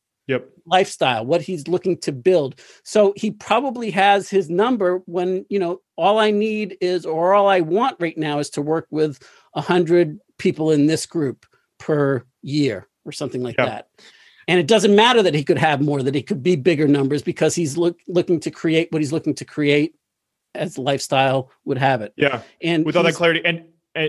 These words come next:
Speaker 1: just, just, I just wanna close a loop for some people, 'cause obviously some, some, depending on, uh, where people are coming from, Jeff Walker, product launch formula. If you haven't seen his stuff, check it out. Phenomenal.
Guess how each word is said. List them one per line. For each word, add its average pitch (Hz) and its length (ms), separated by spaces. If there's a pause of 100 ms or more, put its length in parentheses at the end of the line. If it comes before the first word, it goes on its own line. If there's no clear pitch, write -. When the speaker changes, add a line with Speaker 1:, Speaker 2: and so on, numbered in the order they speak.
Speaker 1:
just, 170 240
just, 180 380
I 170 100
just 180 160
wanna 170 160
close 180 260
a 156 60
loop 151 240
for 156 100
some 160 240
people, 165 240
'cause 151 120
obviously 143 360
some, 151 280
some, 151 260
depending 156 320
on, 139 220
uh, 139 120
where 151 200
people 151 180
are 139 80
coming 143 260
from, 131 220
Jeff 160 260
Walker, 147 380
product 156 400
launch 147 260
formula. 143 500
If 135 120
you 139 80
haven't 143 240
seen 139 160
his 127 80
stuff, 135 220
check 135 200
it 135 60
out. 131 220
Phenomenal. 131 500